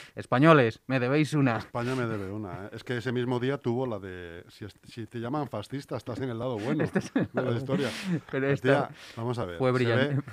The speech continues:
Speaker 2: se ve que llevaba las redes sociales de la perrita de, de
Speaker 1: De
Speaker 2: Esperanza
Speaker 1: Esperanza.
Speaker 2: Aguirre y está muy puesta, sabe qué titular hay que meter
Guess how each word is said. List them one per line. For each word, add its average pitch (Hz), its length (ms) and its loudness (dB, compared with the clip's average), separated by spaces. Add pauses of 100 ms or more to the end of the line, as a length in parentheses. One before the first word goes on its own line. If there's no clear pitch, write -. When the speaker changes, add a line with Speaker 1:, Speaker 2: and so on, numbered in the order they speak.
(140)
Speaker 2:
se - 180 -4
ve 120 160 2
que 135 120 0
llevaba 120 280 0
las 110 140 -2
redes 110 220 -4
sociales 110 460 -6
de 101 80 -6
la 90 100 -8
perrita 104 420 -10
de, 82 380 -10
de 80 420 -12
Speaker 1:
De 107 100 -6
Speaker 2:
Esperanza 104 360 -6
Speaker 1:
Esperanza. 120 360 2
Speaker 2:
Aguirre 131 240 -2
y 98 40 -10
está 104 240 -10
muy 117 160 -4
puesta, 117 400 -6
sabe 120 380 -6
qué 123 160 -4
titular 117 480 -6
hay 120 80 -4
que 110 100 -6
meter 120 380 -8